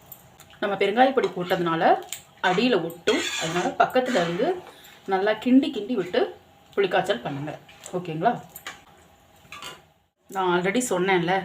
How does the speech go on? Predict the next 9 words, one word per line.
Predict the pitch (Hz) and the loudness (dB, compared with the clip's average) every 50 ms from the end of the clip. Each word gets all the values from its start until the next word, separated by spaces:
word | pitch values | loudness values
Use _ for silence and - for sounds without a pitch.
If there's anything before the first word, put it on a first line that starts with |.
| 180 - - - - - - - - - - - | -4 -10 -18 -18 -14 -10 -10 -10 -10 -10 -8 -4
இந்த | 185 185 185 175 170 | 0 0 2 2 2
ப-, | 175 175 170 170 165 165 - - | 0 0 0 0 -2 -4 -6 -6
பிளேட்ல | - - 190 185 202 196 214 196 170 165 | -2 0 0 0 0 0 0 0 0 0
வந்து | 170 165 240 339 403 415 - - - - - - - - - | 0 2 4 4 4 4 2 -4 -10 -12 -14 -12 -10 -6 -4
இந்த | 170 170 170 - 180 | -4 -4 0 2 4
காரமும் | 175 185 190 202 208 202 196 247 330 - - - - - - - - 185 | 6 8 8 8 6 2 0 -2 -4 -4 -6 -14 -20 -20 -16 -10 -10 -10
உப்பும் | 170 - - - 254 320 330 - - - - - - - - - - - 202 | -10 -10 -6 -2 -2 -2 -2 -4 -12 -18 -20 -20 -20 -20 -20 -10 -4 -2 -2
ஒட்டின்னு | 190 - - 247 254 226 185 | 0 2 2 2 2 2 0
இருக்கும். | 170 180 185 254 349 | -2 -2 -2 -4 -4